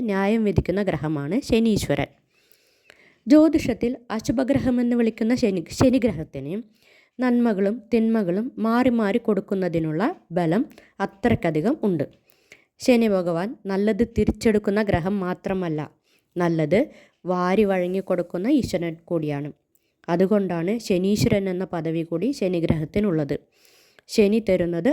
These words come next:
ആർക്കും തടസ്സപ്പെടുത്തുവാനും സാധിക്കുകയില്ല. ബുദ്ധിയുള്ള ഒരാൾ ചതി ചെയ്ത് വിധിയെ ജയിക്കുമ്പോൾ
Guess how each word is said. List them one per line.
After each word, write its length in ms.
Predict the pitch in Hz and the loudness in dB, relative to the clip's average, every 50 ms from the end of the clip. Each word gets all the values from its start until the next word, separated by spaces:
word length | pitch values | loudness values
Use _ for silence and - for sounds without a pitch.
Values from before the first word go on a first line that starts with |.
| - - | 0 0
ആർക്കും 380 | 185 170 170 165 - - 277 302 | -2 -2 -2 -4 -4 -4 -4 -2
തടസ്സപ്പെടുത്തുവാനും 960 | - 208 190 185 175 - 226 - - 190 175 - - 175 170 156 160 208 302 | 0 -2 -2 -2 0 -2 -2 0 0 0 -2 -2 -4 -2 -2 0 2 2 2
സാധിക്കുകയില്ല. 720 | 349 - 233 175 151 - - - 147 143 143 139 135 131 127 123 _ _ _ _ _ _ _ _ _ _ _ _ _ _ - | 2 2 0 -2 -6 -8 -10 -10 -8 -10 -8 -10 -10 -10 -12 -14 _ _ _ _ _ _ _ _ _ _ _ _ _ _ -4
ബുദ്ധിയുള്ള 640 | 185 202 269 226 262 - 339 339 339 302 285 285 294 285 - | 4 4 4 4 6 4 6 6 6 4 2 2 0 0 -2
ഒരാൾ 300 | 185 180 151 151 151 190 226 254 - _ _ _ | -4 -4 -4 -4 -4 -4 -6 -8 -12 _ _ _
ചതി 280 | - 247 220 202 220 277 | -6 -4 -4 0 0 -2
ചെയ്ത് 320 | - - 277 262 247 208 277 | 2 2 2 2 4 4 4
വിധിയെ 380 | 247 233 190 160 196 208 226 233 | 4 2 0 0 2 4 4 4
ജയിക്കുമ്പോൾ 600 | - 196 175 170 165 - 185 147 139 135 147 | 4 2 -2 -2 -2 -2 -4 -4 -4 -4 -6